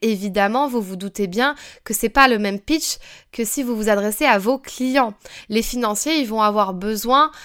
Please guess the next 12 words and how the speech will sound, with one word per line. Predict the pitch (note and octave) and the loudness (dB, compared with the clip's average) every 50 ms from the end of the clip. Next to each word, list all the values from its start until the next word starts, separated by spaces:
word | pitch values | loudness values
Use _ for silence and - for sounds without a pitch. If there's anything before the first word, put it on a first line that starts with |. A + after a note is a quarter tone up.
| - - _ _ | -20 -20 _ _
de | F3+ E3+ A3 A3+ | -8 -4 -2 0
faits, | A3 - - - - - D#4 C#4+ C4 A3+ | 0 -2 -4 -4 -2 0 2 2 2 2
ils | A3 G#3 F#3+ | -2 -6 -6
vont | F#3+ G#3+ G#3+ | -4 -2 -2
avoir | G#3+ G3+ G3+ G#3 G3+ F#3+ | 0 0 0 -2 -2 -2
besoin | G3 G3+ G3 G#3+ B3 A#3+ | -6 -6 -4 -4 -4 -4
de | G#3+ G#3 | -4 -6
faits | G3 - - A3 G#3+ G#3+ | -8 -6 -6 -6 -6 -6
concrets, | _ - C#4 C#4+ C#4 C4 - - C4+ A#3+ | _ -6 -4 -4 -4 -6 -2 0 0 0
de | F#3+ F#3 | 0 -2
faits | F3+ - - A3 A3 G#3 | -6 -6 -4 -4 -2 -2
chiffrés, | - - - - D4 D4 C#4+ - - - C4 A#3+ G#3+ | -2 -2 -2 -2 -4 -6 -8 -10 -4 -2 -2 -2 -2